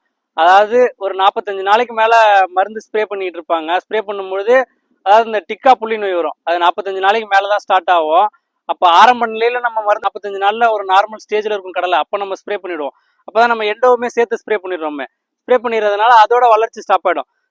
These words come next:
திரும்ப அறுபத்தஞ்சு நாள்ல நம்ம இதே நேட்டிவோ அந்த மாதிரி எல்லாம் கொடுக்கும்போது என்ன ஆகும்னா, அந்த புள்ளி வந்து அடியில இருந்து தானே ஸ்டார்ட் ஆகுது. அடியில இருந்து அப்ப ஸ்டார்ட் ஆ-, அதாவது வந்துட்டு, அந்த மருந்தோட எஃபெக்ட் கொஞ்சம் கீழே வரைக்கும் போய் சேர்ந்தாதான் அந்த,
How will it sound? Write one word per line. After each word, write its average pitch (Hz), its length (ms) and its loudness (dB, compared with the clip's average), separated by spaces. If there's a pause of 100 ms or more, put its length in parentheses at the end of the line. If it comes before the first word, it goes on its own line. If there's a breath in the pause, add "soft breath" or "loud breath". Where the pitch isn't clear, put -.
திரும்ப 240 380 6
அறுபத்தஞ்சு 262 360 0
நாள்ல 254 280 2
நம்ம 226 220 -4
இதே 214 220 0
நேட்டிவோ 226 420 -2
அந்த 202 240 2
மாதிரி 202 180 -4
எல்லாம் 208 220 -4
கொடுக்கும்போது 196 420 -12
என்ன 190 180 -8
ஆகும்னா, 185 280 -4
அந்த 208 220 -12
புள்ளி 247 220 -8
வந்து 240 200 2
அடியில 214 160 4
இருந்து 233 160 0
தானே 220 140 -2
ஸ்டார்ட் 190 260 0
ஆகுது. 151 260 0 (500)
அடியில 226 220 2
இருந்து 240 140 0
அப்ப 214 140 0
ஸ்டார்ட் 202 320 4
ஆ-, 220 120 4
அதாவது 202 440 2
வந்துட்டு, 214 500 0 (300 soft breath)
அந்த 175 180 -6
மருந்தோட 220 400 6
எஃபெக்ட் 233 360 4
கொஞ்சம் 208 260 0
கீழே 262 240 2
வரைக்கும் 240 300 2
போய் 226 240 2
சேர்ந்தாதான் 226 440 2
அந்த, 190 440 2